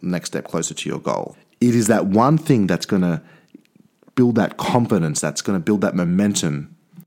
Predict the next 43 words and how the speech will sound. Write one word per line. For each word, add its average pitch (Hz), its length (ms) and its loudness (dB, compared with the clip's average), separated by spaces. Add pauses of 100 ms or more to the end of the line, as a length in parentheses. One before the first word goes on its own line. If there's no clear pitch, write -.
(140)
that's 104 160 -2
gonna 110 160 2
make 107 240 2
you 98 80 2
feel 135 260 4
accomplished 107 720 0 (220)
every 107 400 0
fucking 95 580 0
day 95 260 2
because 82 380 -6
you 95 80 0
promised 120 480 -2
yourself 85 320 -4
something - 380 -6
and 90 120 -6
you 90 80 -2
were 87 60 -2
committed 98 640 2
and 82 160 -6
you 78 180 -8
finally 117 480 0
said, 87 300 -4
"Yes, 104 340 0
I'm 87 160 -4
fucking 107 360 -2
getting 87 260 0
after 85 360 -2
it." - 120 -8 (320)
And 104 100 4
you're 107 80 4
gonna 107 100 2
be 98 60 4
satisfied 98 540 0
with - 120 -16
that, - 240 -6 (220)
going 98 220 2
to 90 40 0
bed 85 140 0
every 76 220 -4
night. - 200 -10 (560)
Taking 101 640 0 (240)
fucking 82 540 -2 (300)
action. - 500 -4